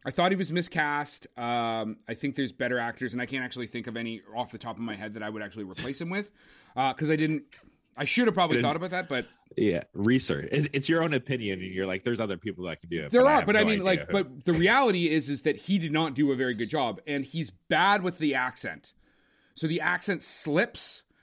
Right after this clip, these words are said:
Speaker 1: and I mean, some could argue, "Oh, his accent's slipping because the Colonel is in, in reality is a fictitious character."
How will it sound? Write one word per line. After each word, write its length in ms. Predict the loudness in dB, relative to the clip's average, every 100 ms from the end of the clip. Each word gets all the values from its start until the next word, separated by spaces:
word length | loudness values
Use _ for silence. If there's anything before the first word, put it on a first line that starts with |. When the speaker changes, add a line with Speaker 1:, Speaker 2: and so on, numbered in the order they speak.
| _
Speaker 1:
and 160 | 2 4
I 80 | 4
mean, 280 | 2 -2 -2
some 280 | 0 2
could 140 | 2 2
argue, 500 | 2 0 0 0 2
"Oh, 260 | 2 2 0 _
his 200 | -6 -4 0
accent's 440 | 0 0 -4 -4
slipping 340 | -8 -2 -2
because 280 | -2 -2 -4
the 100 | -6
Colonel 380 | -6 -2 0 -2
is 140 | -4
in, 200 | -6 -4
in 300 | -4 -2 -2
reality 500 | 0 4 4 4 2
is 160 | 0 0
a 140 | 0
fictitious 500 | 0 -6 -6 -8 -10
character." 520 | -10 -8 -8 -8 -10